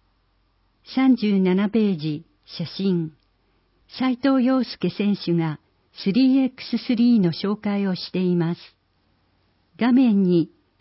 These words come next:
スリーエックススリーの街、宇都宮、ルールアンド競技性紹介編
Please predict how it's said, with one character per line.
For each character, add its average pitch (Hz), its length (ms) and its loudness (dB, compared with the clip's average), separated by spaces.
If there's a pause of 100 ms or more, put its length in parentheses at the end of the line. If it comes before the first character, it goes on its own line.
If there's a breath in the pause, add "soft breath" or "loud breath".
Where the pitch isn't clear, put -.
(120)
ス 196 80 -2
リ 254 260 2
ー 269 60 2
エ - 20 0
ッ 254 80 -4
ク - 80 -16
ス - 160 -6
ス 226 160 -2
リ 240 240 4
ー - 20 6
の 180 120 2
街、 165 520 -4 (260)
宇 160 120 -2
都 208 300 2
宮、 185 400 0 (560)
ル 226 120 4
ー 269 140 4
ル 214 180 2
ア 180 100 2
ン 180 120 2
ド 165 100 -2
競 240 300 0
技 240 160 6
性 196 420 -4 (260)
紹 196 200 -2
介 196 180 -2
編 165 400 -4